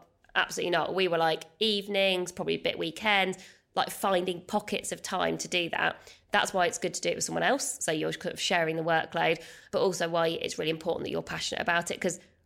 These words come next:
honestly, I, like, I was happy to get to work an hour early, to have a coffee and, like, come up with some ideas, or to stay a bit later.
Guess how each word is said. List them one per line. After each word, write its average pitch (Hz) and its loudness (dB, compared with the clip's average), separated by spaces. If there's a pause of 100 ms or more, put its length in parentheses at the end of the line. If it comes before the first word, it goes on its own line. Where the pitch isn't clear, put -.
(100)
honestly, 175 4
I, 156 2
like, - 0 (240)
I 190 4
was 185 4
happy - -4 (280)
to 156 0 (120)
get - -2
to 160 -6
work 156 -2
an 160 -2
hour 151 0
early, 156 2
to 160 -6
have 165 -4
a 160 -6
coffee - -2
and, 165 2
like, - -2 (160)
come 170 0
up - -2
with 165 -2
some 160 -2
ideas, 156 0
or 175 0
to 175 -8
stay 165 0
a 156 0
bit 160 -2
later. 160 0